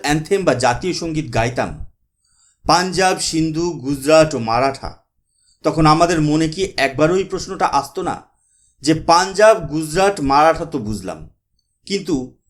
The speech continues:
এই সিন্ধু কোথায়? সিন্ধু তো আজ ভারতের ম্যাপে নেই। সিন্ধু তো আজ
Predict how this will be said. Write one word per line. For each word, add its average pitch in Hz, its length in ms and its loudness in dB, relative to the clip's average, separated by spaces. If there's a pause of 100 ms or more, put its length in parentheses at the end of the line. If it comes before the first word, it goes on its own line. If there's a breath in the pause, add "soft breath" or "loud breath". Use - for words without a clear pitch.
(100)
এই 156 140 2
সিন্ধু 180 520 -4
কোথায়? 95 360 -10 (800 soft breath)
সিন্ধু 226 320 -2
তো 233 120 4
আজ 226 100 6
ভারতের 175 440 2
ম্যাপে 190 300 0
নেই। 165 440 0 (540)
সিন্ধু 190 380 -6
তো 127 400 -2 (260 soft breath)
আজ 151 300 0